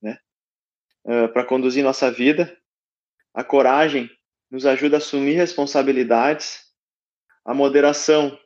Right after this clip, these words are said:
também no-, é, fa-, tá, tá em, em volta pela sa-, sabedoria, né? E hoje em dia a gente vê, né? Hoje eu trabalho muito com emagrecimento, por exemplo. Eu vejo a,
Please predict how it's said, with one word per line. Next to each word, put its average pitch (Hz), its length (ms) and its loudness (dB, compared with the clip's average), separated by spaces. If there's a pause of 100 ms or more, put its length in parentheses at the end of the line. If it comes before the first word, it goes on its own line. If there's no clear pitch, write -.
(440)
também 127 320 0
no-, 165 240 -2
é, 120 260 -2
fa-, - 320 -4 (140)
tá, 127 280 -6 (760)
tá 131 240 0
em, 139 220 -4
em 135 220 -8
volta 143 460 2
pela 127 220 0
sa-, 120 220 -4
sabedoria, 123 760 0
né? 117 120 -8 (680)
E 127 60 0
hoje 139 140 2
em 143 60 -2
dia 147 160 2
a - 20 4
gente 156 260 0
vê, 139 460 2 (420)
né? 117 300 -6 (120)
Hoje 143 280 -4
eu 151 220 4
trabalho 151 400 2
muito 165 240 -4
com - 100 -8
emagrecimento, 156 720 -2
por 123 120 0
exemplo. 127 360 -4
Eu 117 80 0
vejo 139 260 0
a, 143 60 -2